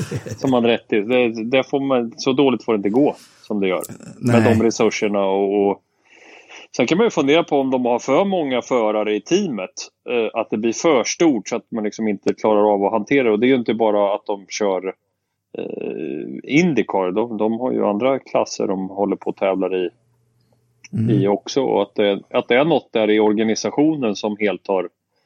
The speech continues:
Speaker 1: brustigt, och det är ingenting som jag vet någonting om så, men man kan nästan ana att det är något organisatoriskt som inte lirar, att det kanske har bytts ut lite folk och sådär i, i,
Speaker 2: Mm.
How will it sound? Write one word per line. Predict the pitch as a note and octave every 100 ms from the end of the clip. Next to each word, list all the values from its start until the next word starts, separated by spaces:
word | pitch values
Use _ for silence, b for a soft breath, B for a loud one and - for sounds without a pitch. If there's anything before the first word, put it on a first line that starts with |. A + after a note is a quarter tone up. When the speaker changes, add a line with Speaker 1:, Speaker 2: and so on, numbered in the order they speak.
| _ _ _ _
Speaker 1:
brustigt, | A#2 A#2 B2 - - - D#3 -
och | A#2+
det | C3
är | C3+
ingenting | B2 A2 A#2
som | - A2
jag | G#2+ G2+ F#2+ A#2
vet | D#3+ G#2 -
någonting | A2 G2+ G#2+ G#2
om | G#2 G#2 G#2+
så, | G3 C3+ G2
men | A2+ A2+ G#2+ A#2
man | B2
kan | C3+
nästan | C3 - B2+
ana | C3+ D3+ C#3 E3+
att | E3+
det | -
är | G2+ G2+
något | F#2+ - _ - - _ _ _ _ _ _ -
organisatoriskt | C3 B2+ C3 C3 - C3+ - F3 G#2 F#2 -
som | A2 G#2+
inte | G2+ F2 - G#2
lirar, | G#2 G#2 B2 A2+ G#2 B2 A2+ F2 -
att | A2+ -
det | G#2+
kanske | A#2 G#2+
har | A2
bytts | A2 -
ut | C#3+ C#3 -
lite | G2
folk | G2 B2+ A#2 -
och | G2
sådär | - F2+ E2+ F2+
i, |
i, | - _ _ _ _ _ _ - G2
Speaker 2:
Mm. | G2+ G2